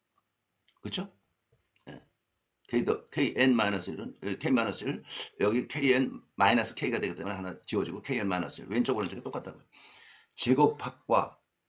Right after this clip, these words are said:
제곱합과 자유도를 가지고 이제 우리가 다음에 할 거는 분산 분석 표를 만듭니다. 여기 뭐,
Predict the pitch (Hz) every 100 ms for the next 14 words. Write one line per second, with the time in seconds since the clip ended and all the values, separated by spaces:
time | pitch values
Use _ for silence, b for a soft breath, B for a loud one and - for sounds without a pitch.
0 | _ - 95 98 87 - - - - 175
1 | - b b b _ - - - 101 131
2 | 147 127 120 123 104 - - - - 107
3 | 95 - _ _ _ _ _ _ - 113
4 | 110 87 82 107 127 - _ _ _ _
5 | - 82 82 76 98 226 - _ _ _
6 | - 90 82 78 117 - b b - 95
7 | 101 92 98 98 78 80 73 98 - _
8 | _ _ _ _ - - 156 - _ _
9 | _ _ - 107 95 - 82 90 95 78
10 | - - _ _ _ _ _ _ _ _
11 | _ _ _ _ _ _ _ _ _ _
12 | _ - 123 110 87 - -